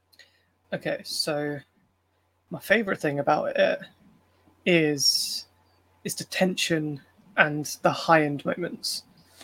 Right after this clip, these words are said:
Like, if, regardless of if you have a good deck or a bad deck,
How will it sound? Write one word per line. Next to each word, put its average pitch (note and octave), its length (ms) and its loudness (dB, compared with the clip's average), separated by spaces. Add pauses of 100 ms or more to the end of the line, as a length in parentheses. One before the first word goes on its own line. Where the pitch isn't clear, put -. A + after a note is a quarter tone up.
(500)
Like, E3+ 420 4 (1200)
if, - 640 4 (600)
regardless G#3+ 480 10
of - 180 4
if F3+ 160 -2
you E3+ 80 0
have E3 180 2
a D#3+ 60 2
good F3+ 220 2
deck F3+ 240 4
or D3+ 60 0
a D3 40 0
bad D3+ 220 4
deck, - 380 -2